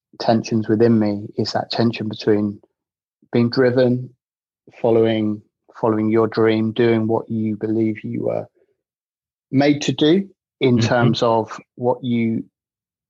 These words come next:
Speaker 1: express to the world, but also wanting to spend time and invest in your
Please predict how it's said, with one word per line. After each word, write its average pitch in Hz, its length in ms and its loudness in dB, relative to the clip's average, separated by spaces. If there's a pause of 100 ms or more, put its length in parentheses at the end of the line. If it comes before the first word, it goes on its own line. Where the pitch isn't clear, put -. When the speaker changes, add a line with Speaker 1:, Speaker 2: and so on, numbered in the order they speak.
Speaker 1:
express - 500 -4 (200)
to 135 120 0
the 110 100 2
world, 117 380 2 (920)
but 127 160 2
also 117 540 2
wanting 117 440 -6
to - 180 -12
spend 113 380 -6
time 117 300 -2
and 110 100 -4
invest 117 480 -4
in 110 100 -2
your 107 200 -4